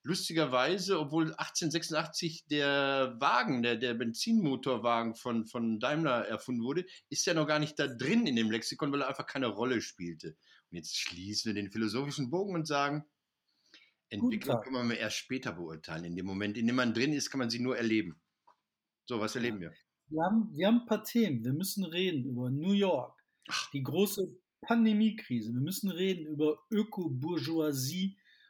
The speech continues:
Speaker 2: und Menschenverachtung.
Speaker 1: Ich möchte mal reden über banale hier, äh, die Kollegen und ich, die Kultur, die am Arsch ist, also die wirklich Kulturschaffende, die nicht subventioniert,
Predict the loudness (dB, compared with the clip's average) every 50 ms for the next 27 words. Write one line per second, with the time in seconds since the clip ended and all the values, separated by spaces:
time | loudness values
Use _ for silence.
0 | _ _ _ -2 -2 -2 -2 -2 -4 -4 -2 0 0 -2 -2 -4 -6 -6 -6 -10
1 | -12 -14 -16 -16 -16 -16 -8 -6 -4 -2 -2 0 2 4 4 6 6 6 4 2
2 | 2 2 2 2 4 4 4 4 6 4 6 6 6 6 6 6 6 4 4 4
3 | 2 2 2 2 2 4 4 4 4 2 2 0 -2 -6 -6 -2 0 2 2 2
4 | 2 2 0 0 -2 -4 -6 -8 -6 -4 -4 -4 -2 -2 0 0 2 2 2 0
5 | 0 0 0 0 0 -2 -4 -6 -6 -6 -4 -4 -4 -4 -4 -4 -6 -6 -8 -6
6 | -4 -6 -4 -2 -2 -2 -2 -2 -4 -4 -4 -4 -4 -4 -2 -2 -4 -4 -6 -8
7 | -8 -6 -6 -6 -6 -6 -4 -2 -2 -2 -2 -4